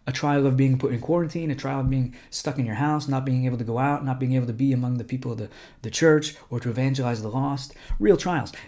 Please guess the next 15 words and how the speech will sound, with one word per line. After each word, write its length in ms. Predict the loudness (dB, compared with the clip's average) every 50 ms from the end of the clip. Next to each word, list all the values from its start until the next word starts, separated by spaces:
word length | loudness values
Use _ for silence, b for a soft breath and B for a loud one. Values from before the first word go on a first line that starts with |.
| B
And, 220 | 0 2 2 4 4
uh, 180 | 2 0 0 -2
and 180 | -2 -2 -2 -2
he 180 | -2 -2 -4
tells 280 | -2 0 0 0 2 0
us, 160 | 0 0 0
James 280 | 0 0 0 2 0 0
tells 240 | 2 2 2 2 2
us, 240 | 2 0 0 -4
uh, 180 | -4 -4 -4 -6 -8 -2
inspired 400 | -2 -2 -2 0 -2 0 0 2
by 60 | 2 2
the 80 | 2
Holy 140 | 2 2 0
Spirit, 280 | -2 -2 -4 -4 -4